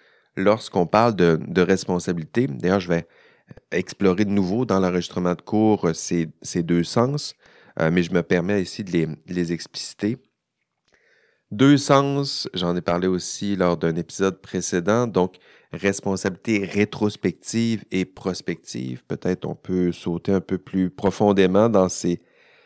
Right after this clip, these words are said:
ces deux sens. Le premier sens, c'est responsabilité rétrospective. Hein, donc, euh, on a l'idée de, d'être responsable, mais au sens d'imputabilité.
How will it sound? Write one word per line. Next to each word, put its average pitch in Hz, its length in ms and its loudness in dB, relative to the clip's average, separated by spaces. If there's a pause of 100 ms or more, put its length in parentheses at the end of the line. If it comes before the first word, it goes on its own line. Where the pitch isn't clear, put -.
(120)
ces - 220 0
deux 202 180 6
sens. 135 460 0 (560)
Le 123 80 4
premier 143 300 4
sens, 160 520 2 (120)
c'est 113 320 0
responsabilité 107 720 0
rétrospective. 127 1200 -2 (500)
Hein, 62 260 -14 (100)
donc, 85 280 -8
euh, 78 200 -4 (560)
on 82 200 -2
a 90 80 2
l'idée 92 480 2
de, 78 720 -2 (160)
d'être 92 300 2
responsable, 98 880 0
mais 98 100 4
au 92 120 0
sens 120 580 -2 (800)
d'imputabilité. 101 1200 0